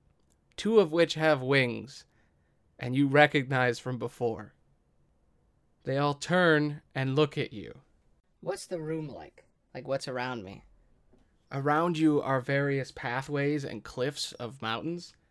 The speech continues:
Speaker 1: that you can climb up that are fifty feet tall. And in front of you is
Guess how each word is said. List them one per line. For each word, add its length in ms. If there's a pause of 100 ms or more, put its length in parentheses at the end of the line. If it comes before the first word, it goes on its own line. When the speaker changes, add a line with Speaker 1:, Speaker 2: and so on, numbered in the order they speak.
(100)
Speaker 1:
that 160
you 80
can 140
climb 320
up 180
that 80
are 80
fifty 300
feet 260
tall. 400 (920)
And 140
in 100
front 280
of 100
you 300
is 420